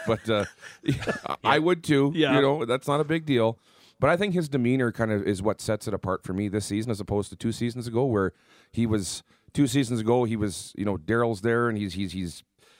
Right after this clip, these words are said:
Speaker 1: trying his best, and, and, he, and, and he's playing every single night, and he's just giving it, and he kinda ran out of gas 'cause he was just, there was lots going on, right? Uh, this season, he's been, uh, he's had a few minor bumps and bruises, and they've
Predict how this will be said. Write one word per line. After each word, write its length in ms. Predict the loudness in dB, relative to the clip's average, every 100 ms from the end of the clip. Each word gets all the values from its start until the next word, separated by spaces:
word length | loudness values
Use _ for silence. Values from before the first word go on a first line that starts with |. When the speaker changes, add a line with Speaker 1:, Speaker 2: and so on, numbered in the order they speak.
| -18
Speaker 1:
trying 300 | 0 2 2
his 100 | 0
best, 400 | 0 2 0 -4
and, 240 | -4 -4 -6 _ _ _
and, 160 | 0 2
he, 100 | 0
and, 120 | 2
and 100 | 0
he's 120 | -2
playing 300 | -2 0 2
every 260 | 2 2 -2
single 300 | -2 -4 -2
night, 360 | 0 0 -2
and 100 | -4
he's 100 | -2
just 200 | -2 0
giving 260 | 0 0 -2
it, 80 | -4
and 100 | -6
he 40 |
kinda 220 | -2 0 0
ran 280 | 2 2
out 100 | 2
of 80 | 0
gas 300 | 0 2 0
'cause 160 | -2 -4
he 60 | -2
was 180 | -4
just, 260 | -2 -4 -4 _ _ _ _ _ _ _ -4
there 80 |
was 120 | -2 2
lots 220 | 0 2
going 240 | 2 4
on, 200 | 4 2
right? 200 | 2 0 -2 _ _
Uh, 140 | -2
this 180 | 0 -2
season, 360 | 0 0 0 -2
he's 180 | -4 -6 _ _
been, 320 | -2 0 -2 -4 _ _ _ _ _ _ -2
uh, 280 | 2 2
he's 100 | 2
had 120 | 0 0
a 40 |
few 140 | 2
minor 460 | 2 2 2 -2 -4 -8
bumps 340 | 0 0 0
and 120 | -2
bruises, 420 | 0 0 0 -2 0
and 120 | 0
they've 340 | -2 -4 -18